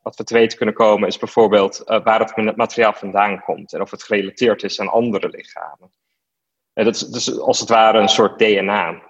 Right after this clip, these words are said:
En met die twee stukjes informatie, met het D N A en die ouderdommen, kunnen we als het ware een soort kaart reconstrueren van het vroege zonnestelsel. En, eh, wat met wat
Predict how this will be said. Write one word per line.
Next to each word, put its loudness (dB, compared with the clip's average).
En -6
met 2
die 2
twee 4
stukjes -4
informatie, -2
met -4
het -8
D -2
N 0
A 0
en -8
die -8
ouderdommen, -2
kunnen 0
we 2
als -6
het -14
ware 4
een -4
soort -8
kaart -4
reconstrueren -4
van 0
het -6
vroege -16
zonnestelsel. -10
En, -6
eh, 2
wat 0
met -2
wat 0